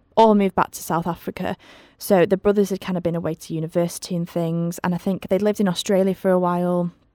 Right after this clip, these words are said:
and then they'd all come back to South Africa, and this was the first time they, they were all finally together again for a very long time. And it was described they enjoyed a very long summer of fun activities,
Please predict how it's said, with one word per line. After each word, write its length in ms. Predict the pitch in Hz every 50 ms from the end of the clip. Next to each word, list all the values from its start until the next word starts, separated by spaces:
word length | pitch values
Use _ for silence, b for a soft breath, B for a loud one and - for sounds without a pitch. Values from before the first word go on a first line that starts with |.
| _ _ _ _ _ _ - -
and 80 | - 196
then 60 | 180
they'd 120 | 175 170
all 100 | 175 175
come 200 | 170 - 185 180
back 120 | 175 - -
to 120 | - 185
South 260 | - 185 160 160 -
Africa, 340 | 165 160 - - 185 - -
and 240 | 165 - 170 175 175
this 160 | 170 - -
was 140 | 190 180 -
the 100 | - 180
first 260 | - - 180 175 -
time 140 | - 180 165
they, 100 | 156 160
they 180 | - - 165
were 60 | 160 -
all 260 | - - 170 165 165
finally 480 | - - - 175 165 170 165 160 160 160
together 420 | - - - - 156 165 165 165
again 280 | 170 - - - 180 175
for 120 | - 175
a 60 | 165
very 180 | 156 160 160 156
long 180 | 156 156 156 156
time. 440 | - - 180 - - - 180 180 B B B B B B B B B B B -
And 120 | 202 208
it 40 | -
was 120 | - -
described 540 | - 214 - - - 233 226 226 226 - -
they 180 | - 202 196 190
enjoyed 400 | 190 196 - 214 214 220 220 -
a 80 | -
very 240 | 202 202 185 190 190
long 360 | 190 190 185 180 180 185 190
summer 420 | - - - 180 175 175 175 175 -
of 120 | - -
fun 180 | - - 190 180
activities, 920 | 170 - - - - - 185 185 180 - - 185 185 185 180 180 180 -